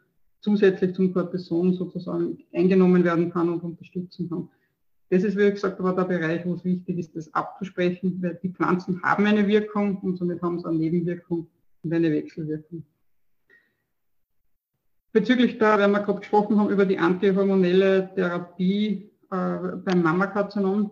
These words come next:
das ist ein Punkt, der ganz, ganz wichtig ist. Also alle Patientinnen,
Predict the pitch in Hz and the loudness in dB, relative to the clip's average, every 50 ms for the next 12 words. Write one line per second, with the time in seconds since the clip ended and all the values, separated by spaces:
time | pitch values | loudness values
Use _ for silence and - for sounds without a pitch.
0 | - _ - 190 185 190 202 208 202 190 185 - 202 214 233 - - _ _ _ | -8 _ -4 -2 -2 -2 -2 -2 -4 -4 -4 0 0 0 0 0 -4 _ _ _
1 | _ _ _ _ _ _ _ _ _ _ _ _ _ _ _ _ _ _ _ - | _ _ _ _ _ _ _ _ _ _ _ _ _ _ _ _ _ _ _ -12
2 | 170 - 185 180 - 175 180 185 - 202 196 185 185 190 185 185 - 185 151 165 | -6 -4 -4 -2 0 0 0 0 0 0 -2 0 0 0 -2 0 -2 -2 -2 -2
3 | 160 165 165 160 175 147 160 175 175 180 202 190 - 165 165 180 180 180 214 208 | -2 -4 -4 -6 -6 -4 -4 -4 -2 -2 -4 -4 0 0 2 2 2 0 0 -2
4 | 202 202 202 202 - | -2 -2 -4 -6 -8